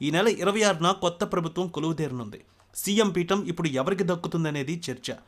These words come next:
మహారాష్ట్ర ఎన్నికల్లో మహాయుతి కూటమి విజయం సాధించింది. కాంగ్రెస్ కూటమికి ఘోర పరాభవం తప్పలేదు. మహాయుతి ఏకంగా రెండు వందల ఇరవై ఐదు స్థానాల్లో విజయం సంపాదించింది.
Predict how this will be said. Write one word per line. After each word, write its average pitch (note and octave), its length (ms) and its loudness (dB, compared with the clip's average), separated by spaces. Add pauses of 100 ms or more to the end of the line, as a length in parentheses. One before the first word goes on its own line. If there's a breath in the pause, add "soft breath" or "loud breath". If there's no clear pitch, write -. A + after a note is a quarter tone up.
(220 soft breath)
మహారాష్ట్ర A3 500 6
ఎన్నికల్లో F3+ 600 2
మహాయుతి F3 520 0
కూటమి G#3+ 300 2
విజయం F3 240 0
సాధించింది. E3+ 640 -2 (200)
కాంగ్రెస్ G#3+ 440 2
కూటమికి G3 500 -2
ఘోర D#3 240 2
పరాభవం D#3+ 500 2
తప్పలేదు. B2 480 -6 (280 soft breath)
మహాయుతి F3 440 4
ఏకంగా E3+ 340 2
రెండు F#3 260 2
వందల F#3 260 2
ఇరవై E3+ 180 0
ఐదు D#3+ 100 -2
స్థానాల్లో F#3 500 0
విజయం E3 260 0
సంపాదించింది. C3+ 720 -6